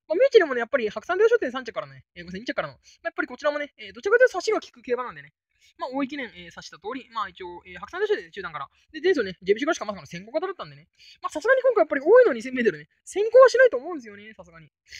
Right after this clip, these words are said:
それで先行されてガス欠されたら俺ブチ切れますからね。まあ、ただ一応ね、えー、去年のジェイビーシー、えー、四着、そして、えー、東京大賞でもね、まあ、接戦の五着なんでね、まあ、やっぱりここは追い込み型になるのかなと思います。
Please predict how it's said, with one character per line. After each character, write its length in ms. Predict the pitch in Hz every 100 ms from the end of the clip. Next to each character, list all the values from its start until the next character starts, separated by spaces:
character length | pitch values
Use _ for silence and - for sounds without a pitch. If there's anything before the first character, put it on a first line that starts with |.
| -
そ 100 | 285
れ 60 |
で 100 | 330
先 200 | 370 359
行 100 | 339
さ 80 | 339
れ 60 | 311
て 80 | 254
ガ 120 | 233
ス 80 | -
欠 120 | 277
さ 80 | 262
れ 40 |
た 60 | 165
ら 60 |
俺 80 | 147
ブ 100 | 139
チ 40 |
切 60 | -
れ 40 |
ま 40 | 220
す 60 |
か 60 | 117
ら 60 | 110
ね。 120 | - _ _ _ _ _ _ _ _ _
ま 60 | 320
あ、 40 |
た 60 | 466
だ 80 | 285
一 100 | 254
応 60 |
ね、 120 | 247 - _ -
え 60 |
ー、 60 | 240
去 120 | 440
年 100 | 508
の 100 | 302
ジ 80 | 208
ェ 20 |
イ 40 | 226
ビ 60 |
ー 20 |
シ 100 | 233
ー、 20 | 202
え 140 | 180
ー、 20 |
四 160 | 190 247
着、 160 | 190
そ 80 | 185
し 60 | 185
て、 120 | 226
え 60 | 190
ー、 200 | 180 180
東 120 | 247
京 60 | 320
大 80 | 392
賞 80 |
で 80 | 415
も 60 | 165
ね、 120 | 143 _ _
ま 120 | -
あ、 60 | 202
接 140 | -
戦 160 | 175 254
の 80 | 294
五 80 | 330
着 160 | 453
な 80 | 190
ん 40 | 139
で 40 |
ね、 120 | 156 _
ま 60 | 381
あ、 20 |
や 20 |
っ 20 | -
ぱ 80 |
り 60 | 539
こ 100 | 339
こ 100 | 339
は 140 | 370
追 100 | 220
い 40 | 254
込 100 | 311
み 60 | 339
型 160 | 359
に 80 | 370
な 80 | 392
る 80 | 415
の 80 |
か 80 | 220
な 100 | 247
と 80 | 226
思 160 | 180 180
い 40 |
ま 100 | 226
す。 120 | 214